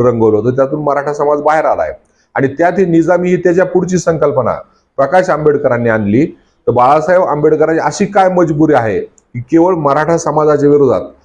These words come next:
आज लोकसभेच्या वेळेस तर त्यांची दो-, भूमिका वेगळी होती, आज त्यांनी भूमिका बदलली आणि जे काही ओबीसी समाजासाठी ते या ठिकाणी ओबीसीचं आरक्षण वाचवायचं असं म्हणतात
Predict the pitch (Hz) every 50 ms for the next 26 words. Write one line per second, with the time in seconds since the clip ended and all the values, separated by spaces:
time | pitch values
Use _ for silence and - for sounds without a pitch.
0 | _ _ _ - 131 139 139 151 156 156 - 175 160 170 165 - 175 175 175 170
1 | 165 - 165 151 175 170 165 165 165 151 156 165 160 156 156 151 156 151 147 -
2 | - _ _ _ _ _ _ _ 117 131 147 165 160 165 165 175 175 175 180 185
3 | 175 160 - 165 165 165 165 - _ _ _ _ _ _ _ _ - 98 117 139
4 | 139 143 165 165 170 165 156 160 160 170 170 175 170 160 175 175 165 165 160 147
5 | 143 147 147 147 - _ _ _ _ - - 139 147 139 160 170 196 214 202 175
6 | 160 160 156 147 160 170 165 - 196 190 - 190 170 170 170 165 170 170 165 160
7 | 165 165 160 165 160 165 165 160 160 156 160 151 156 151 151 151 151 147 147 165
8 | - - 160 156 165 139 143 147 143 - - 143 143 139 131 135 - 143 135 127
9 | 127 123 123 127 131 127 120 113 92